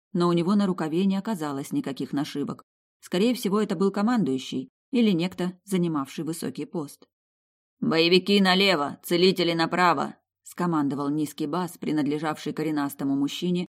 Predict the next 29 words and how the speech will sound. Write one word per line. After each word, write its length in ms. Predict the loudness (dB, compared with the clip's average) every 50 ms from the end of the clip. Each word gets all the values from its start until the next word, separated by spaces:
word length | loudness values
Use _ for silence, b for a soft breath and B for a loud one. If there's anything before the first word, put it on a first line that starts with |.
| _ _
вышедшему 580 | 0 4 4 4 4 4 0 0 -2 -2 0 -2
из 120 | -2 -2
темноты 440 | -4 -4 -2 0 -2 -2 -2 -2 -2
под 220 | -2 -2 -2 0
аркой 320 | -2 -2 -2 -2 -4 -6 -4
каменного 460 | -4 -4 -2 -2 -2 -2 -2 -2 -2
моста, 500 | -4 -4 -6 -8 -10 -8 -8 -6 -6 -8
соединявшего 720 | -6 -6 -4 -2 -2 -2 0 -2 -2 -4 -6 -8 -8 -6
стену 480 | -8 -10 -8 -4 -2 0 0 0 -2 -4
и 100 | -4 -4
один 340 | -4 -4 -4 -4 -2 -2 -2
из 120 | -2 -4
верхних 420 | -4 -4 -4 -4 -4 -6 -6 -6 -6
этажей 340 | -6 -6 -6 -6 -6 -8 -6
башни. 500 | -6 -8 -8 -8 -10 -10 -10 -10 -10 -14 _ _ _ _ _ _ _ _ _ _ _ _
Я 180 | 0 0 2 2
послушно 440 | 0 -2 -2 -2 -2 0 0 -2
шагнула 420 | -2 -2 0 0 0 0 0 -2 -4
вправо 500 | -6 _ -4 -4 -2 -4 -4 -6 -10 -10 _
и 80 | -2 -2
застыла 540 | 0 0 -2 -4 -4 -2 -2 0 0 0 0
рядом 260 | -2 -4 -4 -4 -6
с 100 | -6 -8
Катей, 480 | -8 -8 -6 -6 -6 -6 -6 -8 -8 -10 _
радуясь 520 | -4 -2 -2 -2 -2 -2 -2 -4 -4 -4 -4
ей, 260 | -2 -2 -4 -6 -10 _
как 180 | -8 -8 -6
хорошей 400 | -4 -6 -4 -4 -4 -6 -6 -6
знакомой. 600 | -4 -4 -4 -4 -4 -6 -4 -2 -4 -4 -6 -10